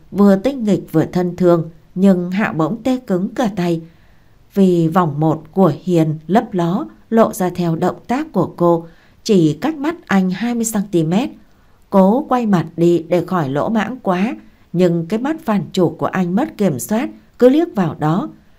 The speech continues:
Hiền nhận ra ngay tình huống này, cố cúi xuống khép bớt tay vào, nhưng như thế,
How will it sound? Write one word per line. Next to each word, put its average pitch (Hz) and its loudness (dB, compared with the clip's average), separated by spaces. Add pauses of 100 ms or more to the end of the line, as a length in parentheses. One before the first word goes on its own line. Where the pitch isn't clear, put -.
(140)
Hiền 170 4
nhận 170 0
ra 175 -4
ngay 165 0
tình 170 -2
huống 160 -4
này, 185 0 (460)
cố 202 4
cúi 233 0
xuống 220 -2
khép 311 -4 (100)
bớt 285 -2
tay 180 0
vào, 156 0 (320)
nhưng 170 2
như 165 2
thế, 175 -2